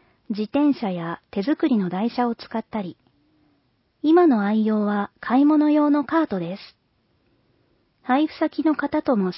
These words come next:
っかり顔なじみで、多くの方から「ご苦労様」と声をかけてもらえるんですよ。こういう時は嬉しいですね。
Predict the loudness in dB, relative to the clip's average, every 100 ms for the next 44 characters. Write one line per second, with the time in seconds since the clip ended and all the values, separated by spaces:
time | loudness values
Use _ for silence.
0 | -12 -6 -2 -2 -2 -2 -2 -2 -2 -2
1 | -4 -6 -10 _ _ -2 0 2 2 2
2 | 0 -4 -4 -2 -4 -6 _ -4 -2 0
3 | 0 0 0 0 0 -2 _ -12 0 2
4 | 4 2 -2 -6 -4 -4 -4 -4 -2 -4
5 | -6 -10 -10 -10 _ _ _ _ _ _
6 | 0 4 4 2 -2 -4 -2 -2 -4 -4
7 | -4 -2 -2 -2 -6 -4 -2 -2